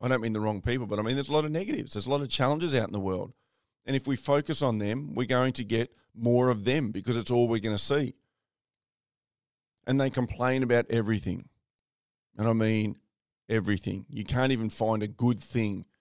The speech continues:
in life. When I'm around the right people and when I'm the right person, when I feel really good, even in the middle of a tough situation, I still seem to notice positives. I notice good things happening because they're out there.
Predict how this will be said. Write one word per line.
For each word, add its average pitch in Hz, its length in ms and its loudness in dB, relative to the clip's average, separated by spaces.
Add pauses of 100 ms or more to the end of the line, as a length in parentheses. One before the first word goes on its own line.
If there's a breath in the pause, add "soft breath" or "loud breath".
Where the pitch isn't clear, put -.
(420)
in 120 140 -2
life. 107 360 4
When 143 140 0
I'm 240 140 2
around 160 240 6
the 120 100 4
right 120 340 6
people 107 300 0
and 113 140 0
when 123 120 0
I'm 151 340 4
the 147 100 2
right 113 320 2
person, 107 320 -2
when 113 120 -2
I 120 100 4
feel 120 220 -2
really 107 280 -2
good, 110 320 2 (420 soft breath)
even 185 420 -2
in 151 100 2
the 127 60 2
middle 143 400 4
of 110 80 2
a 110 60 0
tough 143 340 0
situation, 123 920 0 (720)
I 135 60 -2
still 190 320 2
seem 156 280 2
to 131 60 0
notice 120 800 2 (460)
positives. 147 500 0
I 113 80 -2
notice 135 340 2
good 151 360 2
things 120 320 -4
happening 95 480 -8
because 170 260 -4
they're 139 180 4
out 196 220 6
there. 104 320 -6